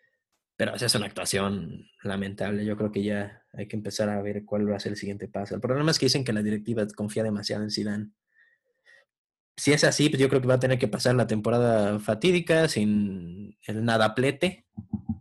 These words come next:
Como, como dicen, el,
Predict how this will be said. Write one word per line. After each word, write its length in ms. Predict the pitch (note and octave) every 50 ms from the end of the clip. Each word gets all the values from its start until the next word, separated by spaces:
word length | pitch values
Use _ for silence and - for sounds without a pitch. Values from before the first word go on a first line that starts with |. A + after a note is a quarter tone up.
| _ _ _ _ _ _ _ _ _ _ _ G#3 G3 _ _ F3+ F3+ F3 _ _ _ _ _ _ _ _ _ _ _ _ _ _ _ _ _ _
Como, 440 | - A#2 G#2+ G#2+ G#2+ G#2+ G#2 - -
como 260 | - A2 G#2+ G#2+ G#2+
dicen, 360 | A2 A2+ G#2+ - G#2 G2 G2
el, 180 | G2 F#2+ F#2